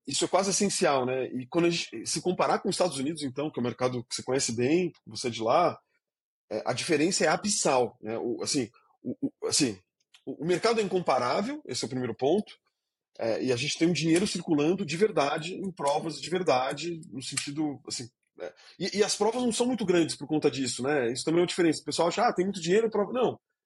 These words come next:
Cara, prova de dois mil atletas, os Estados Unidos tem essa característica de não ter pro-, provas muito volumosas de atletas, não é essa cara-,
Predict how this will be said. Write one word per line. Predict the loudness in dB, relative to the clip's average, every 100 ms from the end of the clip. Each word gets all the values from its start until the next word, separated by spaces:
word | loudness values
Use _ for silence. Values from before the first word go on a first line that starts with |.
| _
Cara, | -2 0
prova | 2 2
de | 2
dois | 2 2
mil | 2
atletas, | 2 2 0 0 -10
os | -12
Estados | -2 0 0
Unidos | -2
tem | 0
essa | 0 0
característica | 0 0 0 -2 -4
de | -4
não | 0
ter | 0
pro-, | 0 -4
provas | 0 2 2 0 -6 _ _
muito | -6 -2
volumosas | 2 4 4 4 4 4 2
de | 0
atletas, | 0 4 2 2 -2 -6
não | -2
é | 0 2
essa | 0 -2
cara-, | -4 -6